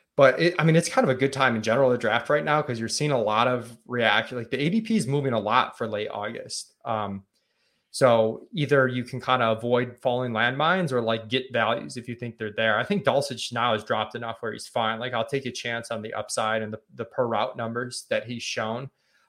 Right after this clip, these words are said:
Um, but I get the scare is kinda the scare that we've had priced in, which is, like,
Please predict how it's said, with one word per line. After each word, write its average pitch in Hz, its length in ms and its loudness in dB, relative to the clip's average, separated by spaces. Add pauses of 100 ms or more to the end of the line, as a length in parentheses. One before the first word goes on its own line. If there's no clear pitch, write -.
(140)
Um, 110 380 -2
but 147 120 8
I 131 100 6
get 147 320 -2
the 131 80 -2
scare 127 500 4
is 113 140 -4
kinda 120 300 -4
the 110 80 -6
scare 123 300 0
that 117 120 -2
we've 120 180 -8
had 117 280 -4
priced 113 320 -2
in, 127 140 -2
which 107 180 -8
is, 110 100 -12
like, 107 260 -4